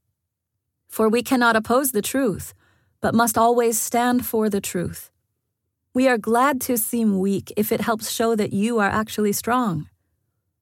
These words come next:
We pray that you will become mature. I am writing this to you before I come, hoping that I won't need to deal severely with you when I do come.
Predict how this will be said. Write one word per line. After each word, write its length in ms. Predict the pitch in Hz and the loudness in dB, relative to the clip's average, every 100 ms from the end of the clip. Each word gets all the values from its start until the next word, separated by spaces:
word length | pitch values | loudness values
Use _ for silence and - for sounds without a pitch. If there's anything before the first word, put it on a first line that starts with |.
| _ _ _ | _ _ _
We 100 | 202 | -2
pray 300 | 202 247 214 | 0 2 2
that 160 | 202 170 | 2 0
you 180 | 196 208 | 0 0
will 120 | 196 | 0
become 440 | 180 - 180 180 | -2 -4 -4 0
mature. 600 | 170 - - 160 135 - _ _ _ _ _ _ _ _ _ _ _ _ - | -2 -2 -4 -4 -4 -10 _ _ _ _ _ _ _ _ _ _ _ _ -4
I 120 | 214 | 0
am 160 | 233 233 | 2 2
writing 320 | 247 311 285 | 2 4 2
this 220 | 240 247 - | 2 0 -4
to 160 | 226 | -2
you 240 | 208 185 175 | 0 0 0
before 400 | 185 - 190 196 | -4 -2 0 2
I 140 | 233 | 0
come, 420 | - 240 190 175 - _ _ _ _ | -2 0 0 -2 -6 _ _ _ _
hoping 380 | - 262 262 240 | -2 2 2 2
that 100 | 226 | 2
I 140 | 220 | 2
won't 280 | 208 214 214 | 2 0 2
need 280 | 208 202 202 | 0 0 -2
to 140 | 202 | -6
deal 260 | 180 180 175 | -2 0 0
severely 560 | - 175 175 175 170 | -2 -2 0 0 0
with 240 | 165 160 170 | -2 -2 0
you 120 | 160 | -2
when 160 | 165 160 | 0 -2
I 80 | |
do 200 | 160 151 | -2 -4
come. 380 | 143 151 - - | -4 -6 -6 -10